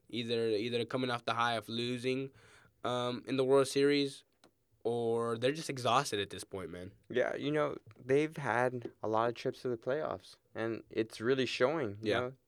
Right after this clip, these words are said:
Speaker 2: a lot of wear and tear. And I've said this before about them, but, you know, a lot of the players are just, they're, they're torn about all this, like,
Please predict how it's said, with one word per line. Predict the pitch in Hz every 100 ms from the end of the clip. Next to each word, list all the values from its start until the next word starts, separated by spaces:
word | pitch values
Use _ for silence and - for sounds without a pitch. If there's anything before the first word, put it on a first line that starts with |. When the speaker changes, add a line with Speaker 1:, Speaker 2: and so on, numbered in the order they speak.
| _
Speaker 2:
a | -
lot | 117 113
of | 120
wear | 110 117
and | 117
tear. | 127 127 156 110 - - - -
And | - 120
I've | -
said | 135
this | 135 -
before | 110 - 117
about | 131 101 -
them, | 92 92 101 - - - _ _ _ _ -
but, | 110 104 - - _ -
you | 113
know, | 113 107 - _ _
a | 113
lot | 117 139
of | 135
the |
players | - 120 139 123
are | 107
just, | 127 123 - - -
they're, | 120 113 - - - -
they're | 123
torn | - 120 117 131 104 92 - _ - _ _ _ -
about | 104 104 101 87 - _ _ _
all | 107 117
this, | 117 113 -
like, | 101